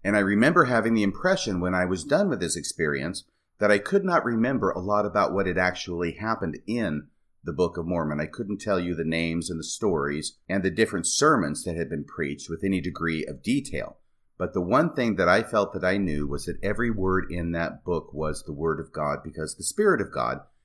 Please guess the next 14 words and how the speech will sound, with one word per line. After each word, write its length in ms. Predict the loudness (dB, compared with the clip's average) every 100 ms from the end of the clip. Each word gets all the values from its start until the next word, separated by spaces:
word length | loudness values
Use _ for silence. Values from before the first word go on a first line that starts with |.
| _ -6
had 220 | -6 -4
testified 720 | -2 -2 -2 -8 -2 -2 -2
to 120 | -6
me 280 | -6 -6 -10 _ _ -8
in 160 | -4
this 240 | -2 -2 -4
strange 540 | -4 -2 0 -2 -4 -6
and 120 | -2
unusual 680 | 0 0 -2 -4 -6 -6 -6
and 180 | -6 -6
for 120 | -4
me 160 | -2 -2
completely 480 | -4 -2 -2 0
unexpected 720 | 0 -2 -4 0 -2 0 -8